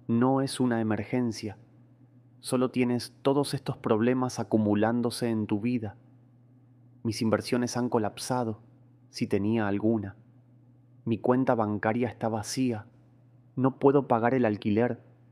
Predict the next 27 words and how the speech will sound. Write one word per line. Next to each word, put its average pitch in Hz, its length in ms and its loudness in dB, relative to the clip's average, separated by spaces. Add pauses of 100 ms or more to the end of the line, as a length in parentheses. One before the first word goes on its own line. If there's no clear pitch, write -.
(100)
no 131 180 0
puedo 156 240 2
soportarlo 120 640 0
más". 123 440 -6 (1000)
Todo 156 240 4
esto 160 260 0
podría 120 320 2
llevar 123 380 2
al 117 80 2
abrumamiento. 107 800 0 (720)
Pero, 139 200 4
¿qué 185 160 2
es 180 140 -2
exactamente 123 880 -2
ese 117 240 -2
abrumamiento? 110 800 0 (800)
Es 139 260 0
la 113 200 2
mente 156 340 2
pensante 135 720 -2
creando 143 640 -2
caos 139 460 0
en 110 160 -2
tu 110 80 0
mente. 104 420 -4 (680)
"Dios 113 280 -6
mío, 117 420 -2